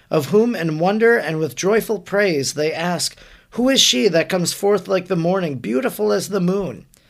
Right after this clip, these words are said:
Canticles six nine, and terrible as the serried armies. This is the most holy Mary, the one spouse and mother of the Almighty,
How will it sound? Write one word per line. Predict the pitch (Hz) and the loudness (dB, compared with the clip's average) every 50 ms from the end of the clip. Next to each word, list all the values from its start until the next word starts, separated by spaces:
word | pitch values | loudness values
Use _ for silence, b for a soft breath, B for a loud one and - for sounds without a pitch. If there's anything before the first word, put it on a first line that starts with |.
| b b b b - | b b b b -6
Canticles | - 135 131 123 - - 135 127 117 - - | -2 -2 -2 -2 -2 -4 -4 -4 -4 -4 -6
six | - - 120 - - - | -6 -6 -6 -6 -8 -8
nine, | 120 123 131 135 123 107 107 120 127 127 B B B B B B B | -6 -6 -6 -4 -4 -6 -8 -8 -10 -12 B B B B B B B
and | B 160 165 170 | B -4 -2 -2
terrible | - - 226 240 262 254 208 151 151 147 156 170 | -2 2 4 4 6 6 4 4 4 2 2 2
as | - 151 160 170 147 135 | 0 0 0 0 0 0
the | 151 175 - | -2 -2 0
serried | - - - 208 214 220 220 233 226 220 214 208 - - | 0 0 0 0 0 0 0 0 0 -2 -2 -4 -6 -6
armies. | - 156 185 208 220 185 143 120 104 98 92 80 71 67 - - - - - - - b b b b b b b b b | -4 -2 -2 -2 -2 -2 -4 -6 -8 -8 -10 -12 -12 -12 -10 -12 -12 -12 -16 -20 -20 b b b b b b b b b
This | 143 160 175 185 180 175 - | 6 8 8 8 8 6 2
is | - - 160 139 135 | 0 0 -2 -2 0
the | 156 | -2
most | 156 151 156 156 139 - | -2 0 0 -2 0 0
holy | 175 165 156 156 151 147 | 2 2 2 2 0 2
Mary, | 143 151 156 156 147 131 120 107 95 - b b b b b b b b | 2 2 2 2 2 2 0 -2 -4 -8 b b b b b b b b
the | 156 151 | 0 0
one | 151 165 175 180 180 175 | 4 4 6 6 6 4
spouse | - - - - 151 156 160 165 175 170 175 170 | 2 0 2 6 6 6 6 6 4 0 0 0
and | 151 139 139 | 0 0 0
mother | 143 156 160 175 170 | 0 2 2 4 2
of | 160 143 | 2 2
the | 151 156 | 2 0
Almighty, | 151 147 139 139 143 151 147 139 - 120 110 104 | 0 0 0 -2 -2 -4 -4 -6 -6 -8 -8 -10